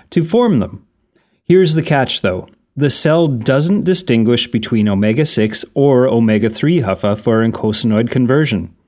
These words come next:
Whatever's available in the membrane is what they'll be using. Omega-three omega-six ratio be damned. And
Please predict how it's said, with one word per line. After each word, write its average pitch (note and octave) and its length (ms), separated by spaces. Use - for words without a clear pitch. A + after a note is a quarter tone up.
Whatever's C#3 460
available C#3+ 640
in C3 160
the C#3 80
membrane A2 580
is A2+ 280
what A2 320
they'll A2+ 240
be A2+ 120
using. G#2 540
Omega-three D3+ 640
omega-six C#3 640
ratio B2 520
be A2+ 300
damned. F2+ 600
And B2 440